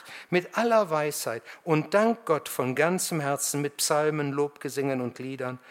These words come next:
die euch Gottes Geist schenkt. Ihr habt doch Gottes Gnade erfahren. Lieder haben ja eine starke Kraft. Wir haben jetzt hier miteinander gesungen. Und wisst ihr, welchen Moment ich am stärksten vorhin fand?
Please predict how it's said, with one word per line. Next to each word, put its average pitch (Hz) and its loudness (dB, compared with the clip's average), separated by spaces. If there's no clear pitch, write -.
die 143 -4
euch 127 -6
Gottes - -6
Geist 123 -6
schenkt. 107 -8
Ihr 185 0
habt 139 -4
doch - -6
Gottes - -4
Gnade 107 -8
erfahren. 101 -14
Lieder 131 -4
haben - -8
ja - -6
eine 113 -8
starke - -8
Kraft. - -16
Wir 107 -12
haben 113 -10
jetzt 110 -10
hier 117 -6
miteinander 113 -10
gesungen. 110 -16
Und 123 -12
wisst - -4
ihr, 147 -10
welchen 135 -8
Moment 113 -10
ich - -12
am 175 -12
stärksten 151 -10
vorhin 139 -8
fand? 151 -12